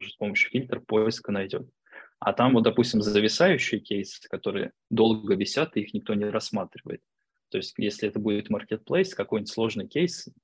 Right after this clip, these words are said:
или дешевый, там, не знаю, кейс, он может висеть там годами, и его никакой юрист не возьмет. А здесь им придется точно его как-то рассмотреть, то есть он кому-то покажется.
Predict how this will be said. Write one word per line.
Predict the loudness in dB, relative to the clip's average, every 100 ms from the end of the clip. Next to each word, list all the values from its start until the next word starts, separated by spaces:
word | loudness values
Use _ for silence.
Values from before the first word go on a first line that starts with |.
| _
или | -6 -6
дешевый, | -6 -8 0 2 2 0
там, | -6 -10
не | -8
знаю, | -4 -4
кейс, | -4 -6 -8 -16 -20 _
он | 4
может | 6 6 2
висеть | -2 0 -2
там | -2 -2
годами, | 0 0 -2 -6
и | -6
его | -4 -2
никакой | -2 -4 -4 -2
юрист | -2 -4 -8 -6
не | -4
возьмет. | -4 -4 -14 -18 _ _ -20 -10
А | -8
здесь | -2 -2 -2 -6 -16 _
им | -2 0
придется | 0 0 -2 -2
точно | -4 -2 -2
его | -2 0 0
как-то | 0 -4 -4 -6 -4 -6 -10
рассмотреть, | -10 -4 -4 -2 -2 -2 -4
то | -6
есть | -8 -4
он | -4 -6
кому-то | -6 -2 -2 -4 -6
покажется. | -4 -2 -4 -6 -16 -20